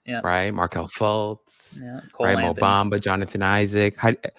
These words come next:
Speaker 2: uh, Cole Anthony, too. Yeah, a lot of guards.
Speaker 1: My guy,
Speaker 2: A lot of
Speaker 1: Wendell
Speaker 2: guards.
Speaker 1: Carter. <laughs>
Speaker 2: Wendell Carter.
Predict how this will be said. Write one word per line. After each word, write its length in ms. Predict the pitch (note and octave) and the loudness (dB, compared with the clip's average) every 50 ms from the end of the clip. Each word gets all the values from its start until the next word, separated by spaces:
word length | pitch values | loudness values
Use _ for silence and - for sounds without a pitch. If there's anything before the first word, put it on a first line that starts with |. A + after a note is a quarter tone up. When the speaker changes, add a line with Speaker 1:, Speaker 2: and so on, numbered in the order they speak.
| - - - - - - | -16 -20 -20 -16 -12 -12
Speaker 2:
uh, 420 | - - - - - - - - | -10 -6 -6 -4 -2 -2 -4 -4
Cole 260 | - - - G2+ F#2 F2+ | -6 -10 -12 -14 -16 -16
Anthony, 360 | F#2+ F#2+ F#2 - G#2+ G#2 G2 | -16 -16 -12 -10 -8 -8 -8
too. 400 | F#2+ - - G#2 G2+ G2+ G#2 G#2+ | -10 -10 -8 -8 -6 -6 -6 -6
Yeah, 340 | A2 - - G2+ G2+ G2+ G#2+ - | -8 -10 -14 -16 -18 -18 -16 -10
a 40 | - | -8
lot 120 | E3+ F3+ | -8 -8
of 100 | B2+ G2 | -8 -10
guards. 720 | - - F2 F2+ F#2 F#2+ F#2+ F#2 E2+ - - - - - _ _ _ - | -10 -6 -2 0 0 0 -2 -4 -6 -10 -16 -20 -20 -20 _ _ _ -6
Speaker 1:
My 160 | B2 A#2 A#2 | -4 0 4
guy, 120 | A#2+ A#2+ | 6 6
Speaker 2:
A 20 | A#2+ | 8
lot 40 | |
of 60 | B2 B2 | 8 6
Speaker 1:
Wendell 240 | B2 B2+ B2 A#2+ A#2+ | 6 6 8 6 6
Speaker 2:
guards. 80 | A#2+ | 6
Speaker 1:
Carter. 380 | - C3 C3 C3 B2+ C3 - - - - - - _ - | 6 6 8 8 6 4 2 -2 -14 -20 -20 -6 _ -2
<laughs> 480 | F3+ - - - - - - D#3 - _ - - | -2 0 -2 -6 -6 -4 -6 -8 -8 _ -10 -8
Speaker 2:
Wendell 380 | - - - - - - - - | -6 -4 -4 -4 -4 -4 -6 -6
Carter. 680 | - - A#2 G#2+ G#2 G#2 G#2+ G#2+ G#2+ G#2 G#2 G2+ - | -6 -4 -4 -4 -4 -6 -8 -8 -8 -8 -8 -10 -12